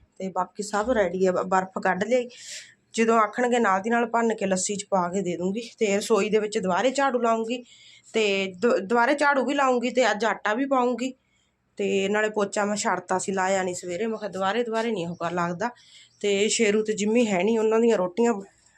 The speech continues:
ਆ ਪਈਆਂ, ਤੇ ਪਾਉਣੇ ਆ ਉਹਨਾਂ ਨੂੰ ਸੱਦ ਕੇ। ਤੇ ਖਿਲਾਰਾ ਪੈ ਰਿਹਾ ਜੀ ਕੇਰਾਂ ਤਾਂ ਬਹੁਤ ਜ਼ਿਆਦੇ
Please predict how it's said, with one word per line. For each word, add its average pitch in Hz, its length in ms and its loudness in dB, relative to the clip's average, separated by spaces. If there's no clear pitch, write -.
ਆ 185 160 2
ਪਈਆਂ, 220 300 -2
ਤੇ 175 220 -2
ਪਾਉਣੇ 196 420 2
ਆ 175 60 2
ਉਹਨਾਂ 175 220 -2
ਨੂੰ 202 80 -4
ਸੱਦ 165 280 -4
ਕੇ। 247 200 -2
ਤੇ 185 300 -4
ਖਿਲਾਰਾ 196 360 2
ਪੈ 196 160 0
ਰਿਹਾ 202 100 2
ਜੀ 220 100 -2
ਕੇਰਾਂ 208 260 -2
ਤਾਂ 185 100 -8
ਬਹੁਤ 175 260 -8
ਜ਼ਿਆਦੇ 190 300 -4